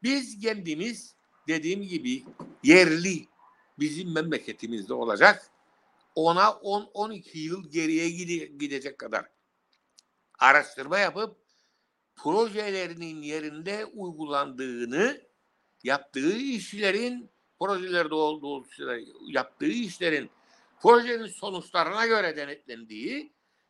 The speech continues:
ve bunun başarısının izah edildiği ve baş-, ve sonunda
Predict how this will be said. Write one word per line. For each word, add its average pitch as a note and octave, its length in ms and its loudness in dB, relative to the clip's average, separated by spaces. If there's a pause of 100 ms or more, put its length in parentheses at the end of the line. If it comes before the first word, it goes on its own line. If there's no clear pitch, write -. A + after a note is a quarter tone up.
(160)
ve F3 300 -4
bunun G3+ 320 -8
başarısının F3+ 800 -4
izah F#3 380 -2
edildiği F#3+ 720 -6 (220)
ve D3 140 -8
baş-, F#3+ 380 -2
ve E3+ 160 -4
sonunda E3+ 680 -4